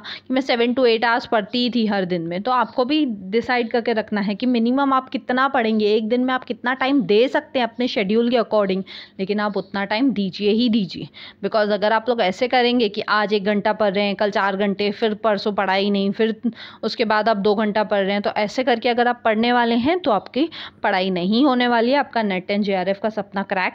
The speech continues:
नहीं होने वाला है। इसलिए मेरी आप सबसे रिक्वेस्ट रहेगी कि आप कंसिस्टेंसी बनाए रखिए। भले आप हर दिन में सिर्फ चार घंटे पढ़िए, लेकिन आप इंश्योर कीजिए, पक्का कीजिए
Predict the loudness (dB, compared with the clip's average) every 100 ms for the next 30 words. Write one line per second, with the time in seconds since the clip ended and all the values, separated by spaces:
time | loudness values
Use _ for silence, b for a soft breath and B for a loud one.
0 | -2 -2 0 2 2 2 0 0 -2 -6
1 | -6 -4 -2 -2 -4 -6 -12 -6 -6 -2
2 | -4 -2 -2 0 0 -2 -14 -4 -4 0
3 | -2 0 -2 0 0 0 0 0 0 -2
4 | -2 -2 0 0 0 0 2 2 2 0
5 | -2 -2 0 2 2 0 0 0 0 0
6 | -2 -2 -2 -2 -2 -2 0 2 2 0
7 | 0 0 -2 -2 0 0 0 0 -2